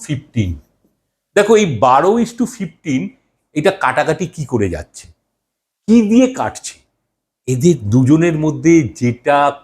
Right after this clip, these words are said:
কমন আছে, সেই কমন জিনিসটা, সেই কমন জিনিসটা কি? দেখো, এইখান থেকে আমরা কমনটা কি করে পেতে পারি? বারো আর পনেরো কাটাকাটি যায় এখানে তিন দিয়ে, এটাকেও তিন দিয়ে। দেখো, তিন,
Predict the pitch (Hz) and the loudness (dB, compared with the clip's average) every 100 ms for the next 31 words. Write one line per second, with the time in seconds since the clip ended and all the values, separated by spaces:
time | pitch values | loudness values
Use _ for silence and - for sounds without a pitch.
0 | - 123 156 190 151 98 - - 80 _ | -6 -2 0 2 2 0 -4 -12 -14 _
1 | _ _ _ _ _ _ _ _ - - | _ _ _ _ _ _ _ _ -6 0
2 | 196 180 - 156 170 175 147 117 110 - | 0 -2 -2 -2 0 -2 -2 0 -2 -4
3 | - 82 - _ _ - 151 151 139 - | -10 -12 -12 _ _ -6 0 0 0 -2
4 | 135 202 202 190 196 - 202 - 220 294 | 2 2 2 0 -4 -2 -4 0 2 2
5 | 302 - _ _ _ _ 110 156 156 226 | 0 -10 _ _ _ _ 0 0 4 2
6 | - - _ 170 208 - 202 185 175 165 | 2 -8 _ -2 -2 -4 -6 -6 -2 -2
7 | 170 165 151 165 185 185 180 170 190 190 | -2 -2 -2 0 -2 -2 -4 0 2 4
8 | 185 190 185 196 262 262 _ _ _ 98 | 2 0 0 0 -2 -4 _ _ _ 0
9 | 127 151 185 196 175 - 190 196 202 147 | 2 4 4 4 2 -4 -2 0 0 -2
10 | 160 175 175 165 147 160 170 170 165 170 | -2 -2 0 0 0 -4 -4 -6 -8 -6
11 | 180 202 226 139 120 139 170 - 131 110 | -4 0 0 2 -2 -2 -2 -2 -2 -4
12 | 98 90 87 - _ _ - 131 156 - | -4 -8 -8 -10 _ _ -10 -6 -6 -8
13 | _ 165 180 | _ -6 -2